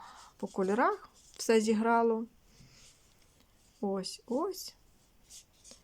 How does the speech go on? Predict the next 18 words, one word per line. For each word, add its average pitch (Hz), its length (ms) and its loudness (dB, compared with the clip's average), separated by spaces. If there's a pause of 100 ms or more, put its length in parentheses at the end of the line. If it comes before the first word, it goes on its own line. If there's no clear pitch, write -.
(1300)
Вони 220 300 4
також 208 440 -2
вільні, 254 640 -2 (480)
трішечки 226 560 -4
будуть 196 360 -4
дешевші, 220 640 -4
ніж 269 240 -4
пінкіпи, 285 520 -4
тому 240 280 -2
що, 226 140 -2
я 220 60 2
ж 214 80 -8
кажу, 196 220 -2
на 202 80 2
пінкіпи 214 480 0
багато 214 360 0
часу 190 360 -4
витрачається. 185 760 -10